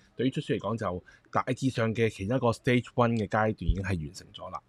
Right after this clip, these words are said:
咁，呃，今集呢，會講返進階八字班第十三課最後尾一個天干喺敵天歲嘅貴干啊，就係甲乙丙丁戊己庚辛壬癸，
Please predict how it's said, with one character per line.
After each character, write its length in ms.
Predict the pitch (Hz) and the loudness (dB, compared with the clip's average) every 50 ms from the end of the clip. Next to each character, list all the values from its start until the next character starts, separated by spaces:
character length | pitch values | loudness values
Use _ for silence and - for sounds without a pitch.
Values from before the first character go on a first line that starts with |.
| _ - - - - - - - _ | _ -20 -20 -20 -20 -20 -20 -10 _
咁， 320 | - 117 135 175 202 - - | 0 2 4 4 4 4 4
呃， 600 | 135 127 120 113 113 110 110 110 110 110 110 107 | 4 6 6 6 6 6 6 4 4 4 2 0
今 260 | - - 196 226 233 | 0 2 2 4 6
集 80 | - 160 | 6 6
呢， 100 | - 151 | 6 6
會 220 | 185 185 160 131 | 4 6 6 4
講 180 | 107 - 104 110 | 4 2 0 0
返 180 | - 143 139 139 | 2 2 2 2
進 160 | - 117 107 | 2 0 4
階 200 | 101 123 123 123 | 6 6 6 8
八 160 | - 101 98 | 6 4 4
字 180 | - - 104 87 | 4 2 2 4
班 180 | - 113 123 | 6 6 6
第 100 | 117 98 | 6 6
十 120 | 98 - 92 | 4 4 4
三 300 | - - 123 113 117 117 | 4 2 4 4 6 4
課 240 | 113 - 110 92 78 - - - - _ _ _ | 4 4 4 4 4 4 -2 -14 -20 _ _ _
最 180 | - 143 135 127 | 10 12 12 12
後 80 | 117 117 | 12 12
尾 120 | 123 139 | 12 12
一 80 | 147 147 | 12 12
個 100 | 117 120 | 12 12
天 240 | - - 131 131 127 | 10 10 8 8 12
干 240 | 123 123 117 98 - - _ | 12 12 12 12 10 2 _
喺 140 | - - 117 | 4 4 4
敵 100 | - 98 | 4 4
天 240 | - - 120 117 113 | 2 4 6 6 6
歲 160 | 104 104 90 | 6 4 4
嘅 240 | 85 95 92 87 82 - | 6 6 4 4 4 2
貴 340 | - 107 95 90 87 92 95 | 0 2 2 4 2 2 2
干 320 | - 107 98 95 92 90 | 2 2 2 4 2 0
啊， 220 | 85 82 80 - - _ _ _ _ _ _ _ _ _ _ _ | -4 -4 -6 -8 -12 _ _ _ _ _ _ _ _ _ _ _
就 100 | - - | 2 4
係 140 | 107 107 101 | 6 6 6
甲 240 | 95 - 110 104 104 | 8 8 8 8 8
乙 140 | 101 104 101 | 4 2 0
丙 260 | - - 101 101 107 | 2 2 2 2 4
丁 240 | 104 120 117 120 120 | 4 4 6 6 8
戊 200 | 107 92 87 92 87 | 8 8 6 6 4
己 160 | - 85 90 98 | 4 4 4 6
庚 180 | - 110 113 110 | 6 6 4 6
辛 260 | - - 113 110 110 | 4 4 4 4 6
壬 160 | 98 82 69 - 98 - | 4 2 2 0 -8 -6
癸， 300 | - 90 87 80 73 | -2 0 0 0 -2